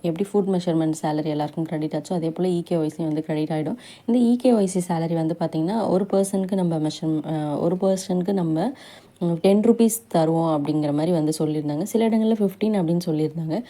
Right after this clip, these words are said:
But டென் ருப்பீஸ் தான் ஃபைனல் நான் நினைக்கிறேன். So, உங்களுக்கு தெரிஞ்சா கண்டிப்பா வந்து கமெண்ட் பண்ணுங்க. And இ கே ஒய் சி சேலரி, அஹ், யாருக்காவது வந்துருந்துச்சு அப்படின்னாலும் கண்டிப்பா கமெண்ட்ல மென்ஷன் பண்ணுங்க.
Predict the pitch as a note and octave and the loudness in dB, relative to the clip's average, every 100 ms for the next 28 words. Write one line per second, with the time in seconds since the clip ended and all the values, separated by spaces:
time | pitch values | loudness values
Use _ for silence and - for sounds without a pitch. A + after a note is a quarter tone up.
0 | - - - F3 F3 - F3+ F#3+ F#3+ G#3 | -16 -20 0 0 0 -6 0 2 2 0
1 | G3+ G#3+ - A3 A3+ G3 F3 E3+ E3 F3 | 2 0 2 0 2 2 0 0 0 2
2 | F3+ E3+ D3+ D3 D3 E3+ G3+ - - - | 2 0 -2 -2 -2 -2 -4 -6 -20 -20
3 | _ - E3 E3+ F#3+ F#3 F#3 F3+ G3 F3 | _ -8 -2 0 0 2 4 4 2 0
4 | E3+ F3 F3 E3 E3 D#3 E3+ E3 D#3+ D#3+ | 0 0 0 0 0 0 0 0 -2 -2
5 | G3 C#4 _ _ - F3 E3+ G#3 G#3+ F#3+ | -2 -6 _ _ -4 0 2 0 0 0
6 | E3+ E3 D#3 D#3+ D#3+ E3 B3 - - - | 0 -2 -4 -2 0 0 -2 -6 -20 -20
7 | - - E3 D#3 D3+ D#3+ D#3+ F3 F#3 G3+ | -20 -8 -2 -2 2 2 2 2 2 2
8 | F3+ E3+ F#3+ F3 - F3 D3 D#3+ D#3 G3 | 2 2 2 0 0 -4 -2 -2 -2 -2
9 | F3 D#3 E3 E3+ - D3+ D#3+ D#3+ G3+ F3+ | -2 -2 -2 -4 -4 -2 -2 -2 -2 -2
10 | D3+ F3 D#3+ D#3 D3+ D#3 | -2 -4 -4 -4 -2 -2